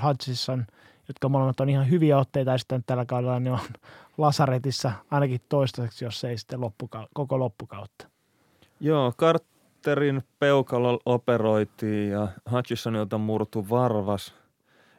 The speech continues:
Speaker 2: Ilmeisesti siis aivan täysin turhassa tilanteessa Hawks-matsin loppuminuuteilla, kun Justin Anderson haki donkkia, niin Hutchisonilta murtui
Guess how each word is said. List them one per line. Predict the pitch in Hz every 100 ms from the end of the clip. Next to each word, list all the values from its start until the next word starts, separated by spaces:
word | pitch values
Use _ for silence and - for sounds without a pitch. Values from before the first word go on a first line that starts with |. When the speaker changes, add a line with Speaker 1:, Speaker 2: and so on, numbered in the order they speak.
| -
Speaker 2:
Ilmeisesti | 117 117 110 107 110 - 104
siis | - 110 107 - - -
aivan | 120 113 107
täysin | 113 110 107 107
turhassa | 110 110 104 101 95
tilanteessa | - 101 101 95 80 82 92
Hawks-matsin | 90 98 98 - - - 92 87 - 92 92
loppuminuuteilla, | 98 95 _ - 98 104 107 101 92 - 90 92 92 - _ _ - _ _ _
kun | - 92 87 -
Justin | 101 95 - 98
Anderson | 98 98 95 87
haki | 90 85 92 92
donkkia, | 98 92 - 67
niin | 87 87 98
Hutchisonilta | 82 - - 87 85 101
murtui | 101 104 - 98